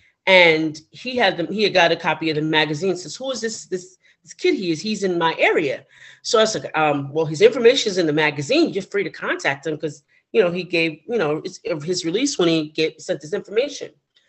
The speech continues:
His mother was so excited. She said, "I don't even believe this. This is happening for him." 'Cause it was amazing.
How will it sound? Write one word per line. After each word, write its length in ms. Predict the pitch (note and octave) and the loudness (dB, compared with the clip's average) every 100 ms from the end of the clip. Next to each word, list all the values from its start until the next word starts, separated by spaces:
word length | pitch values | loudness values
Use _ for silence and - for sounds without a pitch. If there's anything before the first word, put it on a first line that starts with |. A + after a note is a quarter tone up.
| _ - | _ -8
His 180 | F3 - | -8 -6
mother 600 | D#3 F#3 D4 D4+ F3+ D3 | -4 0 0 2 0 0
was 200 | D3 - | -4 -4
so 300 | - G3+ G#3+ | 0 2 2
excited. 540 | G#3+ - G#3+ G3+ D#3 | 0 -2 -2 -2 -6
She 120 | - | -12
said, 160 | - F3 F#3 | -10 -8 -6
"I 80 | G#3+ | -6
don't 220 | G3+ G3 | -6 -8
even 200 | D#3+ C#3+ | -12 -12
believe 400 | C#3+ D3+ F3+ D3 | -10 -8 -8 -10
this. 220 | A#2+ - - - | -16 -20 -20 -20
This 120 | D#3 C#3+ | -16 -14
is 60 | |
happening 460 | D3+ B3 C4+ F#3+ D#3+ | -4 -2 -2 -4 -4
for 140 | - | -8
him." 200 | C#3 B2+ - - _ - | -14 -14 -18 -20 _ -6
'Cause 200 | D#3 E3 | -4 -4
it 60 | |
was 140 | F3 E3 | -6 -2
amazing. 720 | F3 C#4 D#4 G3+ E3+ E3 | 2 4 4 2 0 0